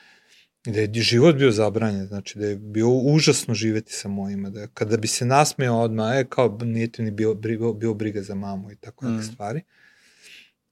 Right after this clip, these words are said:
Speaker 1: Tako da to sam isprocesuirao užasno. Onda mi je umrla baka, nisam bio uopšte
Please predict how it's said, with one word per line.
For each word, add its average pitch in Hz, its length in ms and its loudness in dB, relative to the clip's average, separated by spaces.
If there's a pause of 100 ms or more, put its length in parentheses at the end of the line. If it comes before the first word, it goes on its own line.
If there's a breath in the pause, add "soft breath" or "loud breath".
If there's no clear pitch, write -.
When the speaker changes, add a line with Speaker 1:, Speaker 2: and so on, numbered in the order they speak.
Speaker 1:
Tako 113 200 -2
da 127 80 4
to 156 280 4
sam 120 340 -2 (200)
isprocesuirao 127 880 0
užasno. 127 500 -2 (960)
Onda 113 220 -2
mi 110 140 0
je 110 60 0
umrla 107 280 0
baka, 104 360 0
nisam 143 240 0
bio 143 120 6
uopšte 139 240 2